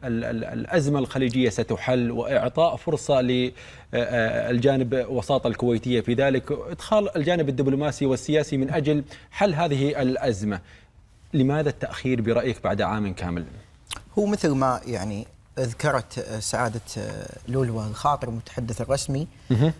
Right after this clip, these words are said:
Speaker 2: باسم الخارجية، هناك نوعين أو شقين من التعويضات، هناك تعويضات تتعلق بالدولة، هناك تعويضات تتعلق بالأشخاص. لا تملك الدولة أن تتنازل عن هذه التعويضات. مسألة التأخير ومنها مرور عام أيضًا ذكرته ال-، سعادة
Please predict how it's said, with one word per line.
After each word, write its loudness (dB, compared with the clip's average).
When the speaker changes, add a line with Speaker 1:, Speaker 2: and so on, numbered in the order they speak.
Speaker 2:
باسم -2
الخارجية، -2
هناك 0
نوعين 0
أو -6
شقين 0
من 0
التعويضات، -4
هناك 0
تعويضات 0
تتعلق 0
بالدولة، 2
هناك -2
تعويضات 0
تتعلق 0
بالأشخاص. -4
لا 6
تملك -2
الدولة 2
أن -2
تتنازل 2
عن 2
هذه 0
التعويضات. -2
مسألة 4
التأخير 2
ومنها -2
مرور 2
عام 0
أيضًا 2
ذكرته -2
ال-، -8
سعادة 2